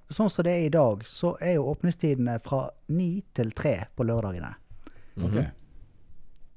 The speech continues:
Speaker 1: Og nå har de lyst til å endre det da, fra klokken ti til fire.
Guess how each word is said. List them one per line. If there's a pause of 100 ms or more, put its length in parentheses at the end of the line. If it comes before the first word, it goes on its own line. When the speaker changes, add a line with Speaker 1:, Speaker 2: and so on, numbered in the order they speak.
(120)
Speaker 1:
Og
nå (120)
har
de
lyst
til
å
endre
det
da,
fra (120)
klokken
ti (180)
til
fire.